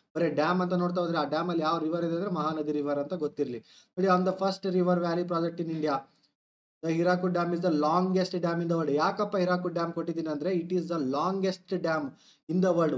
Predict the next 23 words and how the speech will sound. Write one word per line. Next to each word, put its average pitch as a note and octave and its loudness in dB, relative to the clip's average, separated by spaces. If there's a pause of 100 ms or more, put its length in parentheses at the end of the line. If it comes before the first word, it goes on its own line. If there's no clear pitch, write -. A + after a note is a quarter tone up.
World F#3 4
ಅಲ್ಲೇ F#3+ 4
longest F3+ 2
dam E3+ 0
ಯಾವುದು? F3 2 (360)
Hirakud E3+ -2
Dam. D#3 2
ಗೊತ್ತಿರಲಿ D#3+ -2
ಸ್ನೇಹಿತರೆ, D#3 -4
longest D#3 -2
ನಾಲ್ಕು D3 -6
ಸಾವಿರದ F3 -2
ಎಂಟುನೂರ D#3+ -6
ಒಂದು D#3+ -2
meter D#3+ -4
ಇದೆ. D3 0 (560)
ನಿಮ್ಗೆ D#3 -2
ಈ F3 2
ತರನ F3 2
ಪ್ರಶ್ನೆ F3 -4
ಬಂದ್ರೆ F3 0
ಗೊತ್ತಿರಲಿ, E3+ -2
longest F3 0